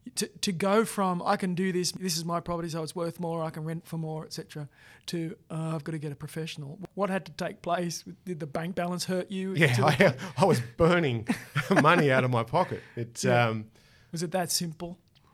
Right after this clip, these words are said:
Speaker 2: Yeah, it was, but I think it was, I came to the realisation <coughs> that I needed to implement a team of professionals that do this every day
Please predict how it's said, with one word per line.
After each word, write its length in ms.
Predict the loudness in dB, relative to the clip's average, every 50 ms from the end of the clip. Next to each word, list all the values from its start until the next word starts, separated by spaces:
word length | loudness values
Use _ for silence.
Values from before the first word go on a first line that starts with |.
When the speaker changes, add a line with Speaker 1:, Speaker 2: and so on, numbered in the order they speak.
| _ -12 -6
Speaker 2:
Yeah, 160 | -2 -2 0 0
it 80 | 0 -2
was, 260 | -2 -6 -6 -6 -6
but 120 | -4 -4
I 60 | -4
think 240 | -4 -4 -6 -6 -6 -8
it 40 | -12
was, 140 | -12 -16 -16 -12
I 120 | -12 -12 -10
came 260 | -8 -8 -8 -8 -8
to 80 | -8
the 60 | -10 -8
realisation 880 | -8 -8 -6 -6 -8 -6 -6 -6 -6 -6 -8 -8 -8 -10 -10 -12 -10 -8
<coughs> 60 | -8
that 140 | -8 -8 -8 _ _ _ _ _ -20 _ _ _ _ _ _ _ _ _ _ _ _ _ _ _ _
I 200 | -8 -6 -4 -4
needed 600 | -4 -4 -4 -6 -6 -6 -6 -6 -8 -8 -12 -18 -20 _ _ _
to 200 | -12 -10 -8 -6
implement 440 | -6 -8 -8 -10 -10 -10 -8 -8 -8
a 40 | -10
team 260 | -10 -10 -10 -8 -8
of 100 | -10 -12
professionals 560 | _ -16 -10 -8 -8 -8 -8 -10 -10 -10 -10
that 240 | -12 -12 -14 -14 -12
do 200 | -10 -8 -8 -8
this 300 | -8 -10 -10 -10 -10 -12 -10
every 440 | -10 -12 -12 -12 -10 -10 -8 -8 -6
day 420 | -6 -8 -8 -8 -10 -12 -14 -16